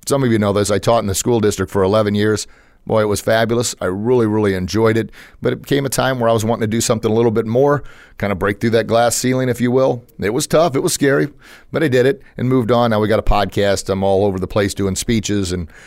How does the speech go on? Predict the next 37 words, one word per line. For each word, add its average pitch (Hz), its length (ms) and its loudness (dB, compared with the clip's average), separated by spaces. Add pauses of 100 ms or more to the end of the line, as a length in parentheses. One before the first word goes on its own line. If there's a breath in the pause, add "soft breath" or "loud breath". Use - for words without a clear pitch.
(140 loud breath)
uh, 87 220 -4
writing 101 320 -2
books 110 320 0
and 101 80 0
all 107 80 0
kinds 104 240 0
of 101 60 0
other 101 120 2
positive 98 460 0
motivational 95 580 0
things, 101 260 -2
which 92 140 -4
is 90 100 -4
gonna 98 160 -2
drive, 104 480 0 (1000)
oh, 95 180 -10
I 98 100 -2
guess, 101 200 -2
my 98 80 0
message 117 420 0
out 101 220 0
there 104 180 0 (300 loud breath)
to 113 80 0
inspire 107 380 0
as 90 120 -2
many 98 180 -2
people 90 260 -2
as 85 100 -4
I 85 80 0
can. 82 320 -8 (240)
Anyway, 160 260 2 (760 loud breath)
teachers 151 300 -2
that 135 100 4
always 139 220 2
drove 123 260 2
me 135 160 0
nuts 127 360 0